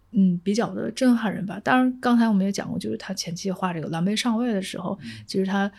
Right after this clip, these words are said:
Speaker 1: 画写实漫画打下了非常
Speaker 2: 对。
Speaker 1: 坚实的一个基础，然后包括利用这个照片跟电影，这，这，这块的话，其实，嗯，大家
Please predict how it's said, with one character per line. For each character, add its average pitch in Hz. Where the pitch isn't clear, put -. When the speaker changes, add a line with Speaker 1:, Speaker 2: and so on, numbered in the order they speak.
Speaker 1:
画 208
写 160
实 170
漫 190
画 190
打 143
下 165
了 156
非 190
常 180
Speaker 2:
对。 -
Speaker 1:
坚 208
实 202
的 185
一 180
个 196
基 196
础， 180
然 170
后 175
包 175
括 196
利 214
用 196
这 196
个 240
照 190
片 208
跟 226
电 240
影， 190
这， 240
这， 302
这 311
块 311
的 160
话， 185
其 -
实， 190
嗯， 175
大 185
家 185